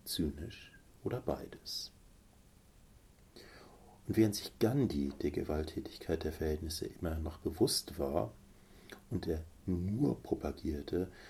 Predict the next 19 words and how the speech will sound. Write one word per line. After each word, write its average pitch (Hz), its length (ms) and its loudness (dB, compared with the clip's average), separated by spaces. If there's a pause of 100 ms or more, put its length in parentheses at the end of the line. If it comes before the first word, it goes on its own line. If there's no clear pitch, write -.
sich - 160 -6
diesen 95 240 2
freiwillig - 540 0
auszuliefern, 85 960 2 (720)
blenden 95 480 6
seine 85 300 2
Adepten - 680 0 (160)
regelmäßig 92 760 4
aus, 76 420 0 (460)
dass - 160 -2
moderne 92 380 2
Gesellschaften 85 680 2
noch 85 160 -2 (100)
ohne 117 260 4
Krieg, - 460 -2 (300)
Völkermord 78 1000 2
und - 220 -6
koloniale 76 540 2
Unterdrückung 82 840 2